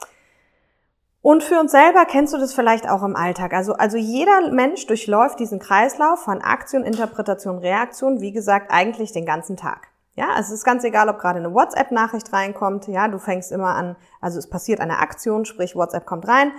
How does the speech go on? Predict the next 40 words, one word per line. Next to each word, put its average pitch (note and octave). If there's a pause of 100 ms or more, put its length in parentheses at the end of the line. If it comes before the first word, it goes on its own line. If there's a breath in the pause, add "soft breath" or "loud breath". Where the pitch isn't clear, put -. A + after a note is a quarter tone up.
(420 loud breath)
du G3
liest C4
die, D#4 (520)
du F#3
interpretierst G3+
irgendwas A3
und -
antwortest. D#3+ (920)
Und G#3+
das A3
kennen C4
auch G#3+
schon A3+
viele G3
Menschen, F#3+
dass G#3
sie A3
halt G#3+
sagen, G#3 (1500 soft breath)
„Oh A#3
ja“, F3+ (160 loud breath)
also G3
das G3+
habe A3+
ich G#3
schon G#3+
oft A#3+
so A3
im A3
Freundes- A#3
und G#3+
Bekanntenkreis A3
gehört, G#3+
so, G#3
„Nee, G#3
mach A#3+
das G#3+
lieber G#3+
per G3+
Sprachnachricht“, A#3